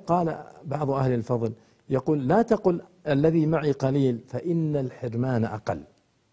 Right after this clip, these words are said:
الحرمان أقل مما أنت ستحظ به عن إخوانك، فأنفق ولو قليل، سيبارك الله عز وجل في هذا القليل. ودل غيرك على مثل هذه المشاريع، و-،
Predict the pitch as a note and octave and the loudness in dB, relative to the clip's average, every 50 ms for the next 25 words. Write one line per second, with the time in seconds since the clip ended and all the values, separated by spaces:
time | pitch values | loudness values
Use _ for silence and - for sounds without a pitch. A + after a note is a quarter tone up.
0 | _ _ - - G#2+ - - A#2+ A2+ A2+ C#3 D#3+ F3+ G3 G3+ F#3+ - - - _ | _ _ -10 -8 -8 -4 -2 -2 0 0 0 0 0 0 -2 -4 -8 -12 -20 _
1 | _ _ _ _ - D#3 - - B3 B3+ A#3 G#3+ G#3 G3+ F#3+ F3+ E3+ D#3+ D#3 - | _ _ _ _ -8 -6 -2 0 2 2 2 2 2 0 0 0 0 -2 -2 -4
2 | - _ - E3 E3 D#3 - - C#3+ C3 B2 C3 - - C#3+ A#2+ - D3 C3 - | -8 _ -6 -4 -4 -2 0 0 0 0 -2 -6 -6 -6 -6 -4 -4 -4 -6 -6
3 | - - - B2 A#2+ - - E3 D#3 C3 A2+ A#2 A#2+ - A#2+ B2 C#3+ C#3 B2+ A#2+ | -10 -14 -18 -18 -18 -10 -4 -4 -4 -2 -2 -4 -6 -4 -4 -2 -2 -2 -2 -4
4 | G2+ A#2+ A#2+ A2 A2+ - - G#2 G2 F2+ D#2+ - - - - _ _ _ _ _ | -4 -6 -8 -8 -10 -10 -10 -8 -8 -8 -8 -10 -14 -20 -20 _ _ _ _ _
5 | _ - - A3+ C4 A#3+ A#3 A3 - A3+ A3+ G#3 E3+ - - B2+ G#2+ F#2+ E2 C#2 | _ -2 0 2 2 2 2 4 4 6 6 6 4 2 0 0 -2 -2 -4 -6
6 | - _ _ _ - - C3 B2+ B2+ C#3+ F3+ F#3+ E3+ D3+ - D3 C3+ C3+ B2+ A#2+ | -12 _ _ _ -6 -2 0 0 2 2 2 2 0 0 0 0 0 0 0 -2
7 | A#2 A2 A2 A2+ G#2+ A#2 A2+ G#2 G#2+ G2+ G2+ G2+ F2 F#2 F2+ - - E2 D#2 D2+ | -2 -2 -2 -2 -2 -2 -4 -4 -4 -4 -4 -4 -6 -6 -10 -10 -12 -12 -12 -14
8 | - _ _ _ _ _ _ _ _ _ _ _ - A#2+ A#2+ B2+ B2+ B2 A#2 A2+ | -18 _ _ _ _ _ _ _ _ _ _ _ -4 -2 0 0 0 0 -2 -4
9 | - - _ _ _ _ - A#2 A2 G#2 - - - E2+ - A#2+ B2 E3+ F#3 F3+ | -6 -10 _ _ _ _ -10 -8 -8 -8 -8 -10 -10 -10 -2 2 4 4 6 6
10 | F3 C#3 D#3+ E3 D#3 C#3+ B2+ A2+ - A2+ A#2 A2+ A2+ A#2 G#2+ A2 A2+ A2+ A2 G#2 | 6 6 6 6 6 4 2 0 -2 -4 -2 -2 0 0 0 0 0 0 0 0
11 | G#2 G#2 G2 G2 G2 F#2 - - F#2 F#2 F2+ E2+ - - _ _ _ _ _ _ | 0 -2 -2 -4 -6 -8 -8 -8 -8 -8 -8 -8 -10 -14 _ _ _ _ _ _
12 | _ _ _ _ _ _ - C3+ B2 A#2 B2+ B2+ B2 | _ _ _ _ _ _ -8 -6 -2 0 0 0 0